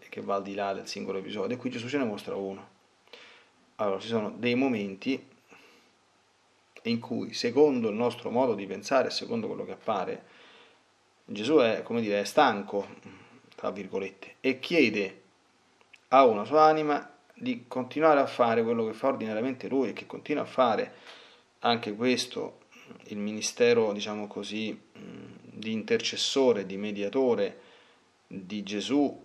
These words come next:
e di colui che ferma e trattiene, diciamo così, eh, quella che si chiama in linguaggio teologico la giustizia di Dio, è biblicamente fondato,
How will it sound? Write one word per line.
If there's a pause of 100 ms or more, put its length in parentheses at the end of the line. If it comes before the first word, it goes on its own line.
e (120)
di
colui
che
ferma
e
trattiene,
diciamo
così, (920)
eh, (200)
quella
che
si
chiama (720)
in
linguaggio
teologico
la
giustizia
di
Dio,
è
biblicamente
fondato,